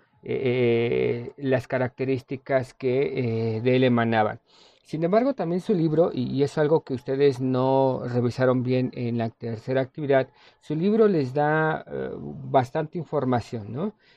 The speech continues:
Eh, desde que, o-, obvio, el, es la Constitución la que de-, la que declara a, a, a, primeramente declara a esta nación como una república y fede-, federal y, y de-, y además,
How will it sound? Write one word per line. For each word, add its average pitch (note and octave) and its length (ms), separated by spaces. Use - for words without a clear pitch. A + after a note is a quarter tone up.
Eh, C3 300
desde B2 300
que, B2+ 300
o-, C#3 200
obvio, C#3+ 520
el, B2+ 200
es C#3 160
la C#3+ 100
Constitución C#3 720
la B2+ 120
que A#2+ 180
de-, A#2 380
la A#2 180
que A#2+ 100
declara C#3 540
a, A#2 680
a, A2+ 80
a, - 100
primeramente C#3+ 800
declara C3 440
a B2+ 60
esta C3 180
nación B2+ 340
como B2+ 200
una C3+ 160
república B2+ 480
y A#2+ 60
fede-, A2+ 400
federal B2+ 480
y, B2+ 80
y A#2 240
de-, A#2+ 240
y B2 140
además, B2+ 420